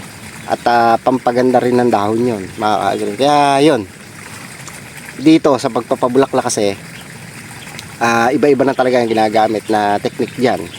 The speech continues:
at abono. At, ah, yun,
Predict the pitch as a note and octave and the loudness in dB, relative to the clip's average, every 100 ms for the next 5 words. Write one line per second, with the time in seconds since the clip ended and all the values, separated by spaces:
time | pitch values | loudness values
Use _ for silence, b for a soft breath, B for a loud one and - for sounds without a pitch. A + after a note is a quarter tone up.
0 | - - - - A#2 - A#2+ B2 B2+ B2 | -16 -16 -18 -10 -4 0 4 6 6 4
1 | G2+ - - - - - - - - A2+ | 0 -8 -16 -16 -16 -16 -16 -14 -6 -4
2 | - A2+ A2+ A2 A2 A2 B2 G#2 | 2 2 4 4 4 4 2 2